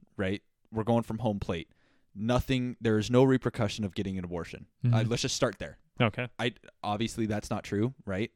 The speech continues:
Speaker 2: Yeah.
Speaker 1: Because there are some shit. Okay. S-, starting at base
Speaker 2: Well,
Speaker 1: one.
Speaker 2: there's,
Speaker 1: S-
Speaker 2: yeah, there's no laws.
Speaker 1: Uh,
Speaker 2: There is
Speaker 1: well, well,
Speaker 2: repercussions, like, you have to learn how to deal with it and
Speaker 1: to, to
Speaker 2: stuff.
Speaker 1: get where I, to
Speaker 2: Yeah.
Speaker 1: get where I wanna go, let's start here.
Speaker 2: Yeah.
Speaker 1: Let's start on a clean slate. There's no, you can just get an abortion willy-nilly whenever the fuck you want.
Speaker 2: Yep.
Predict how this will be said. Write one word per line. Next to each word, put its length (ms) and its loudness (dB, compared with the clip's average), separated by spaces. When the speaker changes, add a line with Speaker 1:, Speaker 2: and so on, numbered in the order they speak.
Speaker 2:
Yeah. 180 4
Speaker 1:
Because 260 -4
there 160 -2
are 120 0
some 260 -8
shit. 240 -6
Okay. 200 -4
S-, 160 -14
starting 320 4
at 80 -4
base 160 4
Speaker 2:
Well, 120 8
Speaker 1:
one. 100 6
Speaker 2:
there's, 160 2
Speaker 1:
S- 240 -14
Speaker 2:
yeah, 300 -2
there's 200 0
no 160 4
laws. 680 0
Speaker 1:
Uh, 140 -4
Speaker 2:
There 180 6
is 180 8
Speaker 1:
well, 60 10
well, 100 10
Speaker 2:
repercussions, 440 2
like, 180 0
you 160 2
have 220 0
to 140 -12
learn 260 -2
how 100 -6
to 80 -8
deal 160 -6
with 140 -10
it 20 -8
and 80 -4
Speaker 1:
to, 60 4
to 100 -6
Speaker 2:
stuff. 100 -2
Speaker 1:
get 160 4
where 220 6
I, 60 2
to 140 -10
Speaker 2:
Yeah. 100 -4
Speaker 1:
get 140 2
where 120 2
I 120 0
wanna 220 0
go, 320 2
let's 220 -2
start 220 0
here. 300 -8
Speaker 2:
Yeah. 140 -8
Speaker 1:
Let's 140 -2
start 220 2
on 100 2
a 60 -4
clean 240 -6
slate. 280 -10
There's 200 -6
no, 280 -2
you 200 -4
can 120 -2
just 140 -4
get 60 2
an 60 -6
abortion 340 0
willy-nilly 400 0
whenever 260 0
the 60 -4
fuck 200 -6
you 60 -6
want. 200 -10
Speaker 2:
Yep. 140 -2